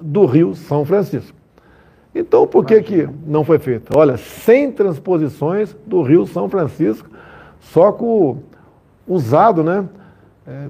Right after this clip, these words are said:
Speaker 1: mal usado por parte de algumas estatais. Então, o Brasil é um país fantástico, nós praticamente zeramos a, a, a corrupção em nosso governo. Repito, se aparecer, a gente vai colaborar nas investigações,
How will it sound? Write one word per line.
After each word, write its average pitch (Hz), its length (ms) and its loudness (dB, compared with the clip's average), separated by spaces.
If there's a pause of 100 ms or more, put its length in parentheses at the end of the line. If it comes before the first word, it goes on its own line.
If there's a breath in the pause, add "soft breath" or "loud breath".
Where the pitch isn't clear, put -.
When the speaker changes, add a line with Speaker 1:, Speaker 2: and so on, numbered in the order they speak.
Speaker 1:
mal 180 300 4
usado 156 480 2
por 196 140 -4
parte 160 380 2
de - 80 -2
algumas 165 440 -2
estatais. 143 500 -4
Então, 220 240 -8
o - 40 -4
Brasil 156 320 2
é - 20 -2
um 139 60 -6
país 135 380 -2
fantástico, 202 600 0 (640 loud breath)
nós 156 280 0
praticamente 143 760 0 (600 soft breath)
zeramos 156 640 4
a, 127 720 -8
a, 135 120 -8
a 135 40 -8
corrupção 147 560 -2
em 131 40 0
nosso 131 260 -2
governo. 165 400 4
Repito, 185 420 2
se - 240 -4
aparecer, 170 520 2
a 156 40 4
gente 143 140 -4
vai 165 160 2
colaborar 151 500 2
nas 131 200 -6
investigações, 143 840 -6